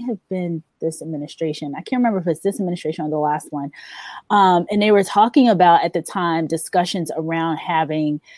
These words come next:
uh, a cyber academy that's, that would be equivalent to a, like, a point or an Air Force Academy or something like that, and creating, um, creating an academy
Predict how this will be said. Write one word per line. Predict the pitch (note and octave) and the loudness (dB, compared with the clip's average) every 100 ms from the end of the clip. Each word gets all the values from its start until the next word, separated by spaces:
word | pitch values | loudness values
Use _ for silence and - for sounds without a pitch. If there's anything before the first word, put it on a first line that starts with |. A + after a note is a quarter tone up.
| - - _ _ _ - | -20 -20 _ _ _ 0
uh, | E3 D3 | 2 2
a | - | 4
cyber | F#3 - - G3 F#3+ F3 F3+ | 2 4 4 6 6 6 4
academy | F3 - - F3 E3+ E3+ D#3 D3 D3 | 2 -2 -4 0 4 2 2 -2 -4
that's, | D#3 - - - D3+ - | -6 -6 -8 -8 -8 -2
that | F3 | -2
would | E3 E3 | 0 -2
be | D#3+ | -2
equivalent | D3+ - F#3+ E3 D#3 D3+ - | -4 -2 0 2 0 0 -8
to | - F3 D#3 D3 D3 - | -6 -2 0 0 -4 -4
a, | D#3 D3 C#3+ C#3 C#3+ | -2 0 -2 -4 -4
like, | D3+ | -2
a | D3+ C#3+ _ _ | -4 -6 _ _
point | F3 D#3 D3 C#3+ C#3 | -4 -2 0 -2 -2
or | - D#3 | -2 -2
an | C#3+ | 0
Air | D#3 | 0
Force | E3 F3 D3+ | 0 0 -2
Academy | C3+ D#3+ C#3 C#3+ C#3+ C#3 | -2 0 0 0 -2 -4
or | - D#3 | -4 -6
something | D#3+ D3+ | -6 -4
like | D3 C#3 | -4 -4
that, | C3+ C#3 E3+ - | -4 -2 -2 -4
and | D#3 - | -10 -8
creating, | - E3 D#3 D#3 D3 C#3+ C#3+ C#3+ _ _ _ | -4 0 2 2 2 0 -2 -6 _ _ _
um, | D#3+ D3 C#3+ C#3 C3+ C#3 _ - - - | -6 -2 -2 -2 -4 -6 _ -10 -10 -6
creating | - E3 E3+ D#3 | 0 2 4 2
an | C#3+ | -2
academy | C3 - G#3 G3+ E3 D3+ C#3 C#3 | -4 -4 2 4 4 2 0 -2